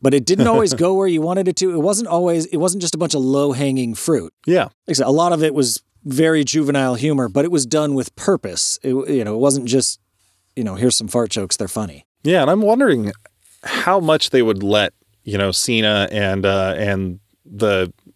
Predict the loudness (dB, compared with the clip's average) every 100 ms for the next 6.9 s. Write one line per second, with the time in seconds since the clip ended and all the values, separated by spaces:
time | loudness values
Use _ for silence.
0 | -6 -2 0 0 0 0 2 0 0 -2
1 | 0 -2 -2 -2 -2 -2 0 0 0 0
2 | 0 0 0 -4 -8 _ _ _ _ _
3 | 0 0 0 -10 -14 _ _ -4 0 2
4 | 2 -2 -2 0 2 0 0 0 -4 -6
5 | -8 _ -4 0 2 2 2 4 4 4
6 | 2 4 2 6 4 6 4 4 0